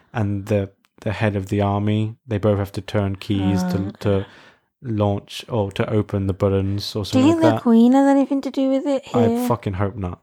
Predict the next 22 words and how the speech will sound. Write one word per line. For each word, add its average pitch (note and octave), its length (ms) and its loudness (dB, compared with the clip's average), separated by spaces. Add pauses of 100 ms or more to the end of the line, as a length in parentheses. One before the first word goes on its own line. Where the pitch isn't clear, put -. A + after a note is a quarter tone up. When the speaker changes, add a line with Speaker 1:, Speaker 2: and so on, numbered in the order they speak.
Speaker 1:
Jesus F#2+ 380 -2
Christ. - 600 -4 (1200)
No C#3 220 4
one E3 120 6
above D3 300 4
the C3 120 4
age A#2+ 240 4
of G#2+ 160 0
eighty-five G2+ 840 2
should G#2+ 240 0
be A2 100 4
in G#2+ 80 4
a G2 60 2
situation A2 580 4
of F#2+ 80 -4
being G#2 140 2
able G2+ 140 -2
to - 140 -2
launch G2+ 420 2
Speaker 2:
<laughs> - 40 -20
Speaker 1:
nuclear G2+ 300 0
weapons. F#2+ 500 -4